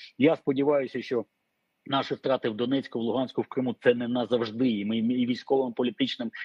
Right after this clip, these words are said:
шляхом вирішимо це питання і повернемо свої території не сьогодні, так завтра, не завтра, так післязавтра. І ми ба-, маємо багато прикладів країн в світі на мапі, які в-, ці питання все ж таки вирішували.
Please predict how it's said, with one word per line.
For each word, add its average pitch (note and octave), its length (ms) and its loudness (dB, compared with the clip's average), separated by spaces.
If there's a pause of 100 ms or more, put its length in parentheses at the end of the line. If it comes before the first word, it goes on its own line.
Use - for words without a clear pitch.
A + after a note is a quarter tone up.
шляхом B2+ 460 2
вирішимо C3+ 460 2
це - 120 -4
питання G#2+ 400 0
і G#2+ 40 2
повернемо B2+ 580 2
свої A#2 200 0
території G#2+ 500 0 (260)
не C3 100 6
сьогодні, C3 540 0
так A2 140 0
завтра, B2 420 0
не A2 120 0
завтра, A#2+ 280 0
так - 200 -4
післязавтра. A2+ 680 0 (240)
І B2 80 4
ми B2+ 80 6
ба-, B2 200 2
маємо C3 320 0
багато B2 380 0
прикладів A2+ 480 0
країн B2+ 360 0
в - 40 -14
світі B2 320 -2
на A2+ 120 0
мапі, C#3+ 380 0 (200)
які C3 300 4
в-, A#2 140 -6
ці - 160 -6
питання C#3+ 360 0
все B2+ 200 -2
ж - 100 -4
таки B2 220 0
вирішували. A2 520 0